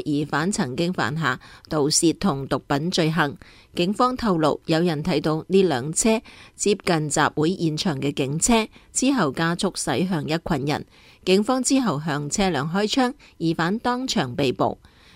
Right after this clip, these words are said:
呢一次襲擊係喺禮拜五即將舉行嘅慕尼黑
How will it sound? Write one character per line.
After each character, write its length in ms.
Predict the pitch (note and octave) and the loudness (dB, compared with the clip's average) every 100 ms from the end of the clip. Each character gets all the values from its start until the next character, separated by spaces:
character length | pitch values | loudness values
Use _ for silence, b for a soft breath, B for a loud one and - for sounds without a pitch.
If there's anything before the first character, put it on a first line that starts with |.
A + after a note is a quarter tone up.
| b | b
呢 120 | G3 | 0
一 40 | F#3+ | 0
次 160 | - | 2
襲 280 | E3 E3 B2+ | 0 0 -2
擊 200 | - G3 | 0 0
係 180 | G3+ D3+ | 0 0
喺 140 | D3 | -2
禮 120 | F3+ D3+ | -2 0
拜 200 | E3 E3 | -2 -2
五 280 | D3 D3 F3+ | -6 -4 2
即 180 | A3 | 2
將 260 | A3 A3+ A3+ | 2 -2 0
舉 120 | D3+ E3+ | 0 0
行 200 | D3+ A#2+ | 0 -2
嘅 120 | C#3+ | -2
慕 220 | C#3+ A#2 | 0 -2
尼 180 | B2 G#2 | -2 -2
黑 160 | D#3 | 0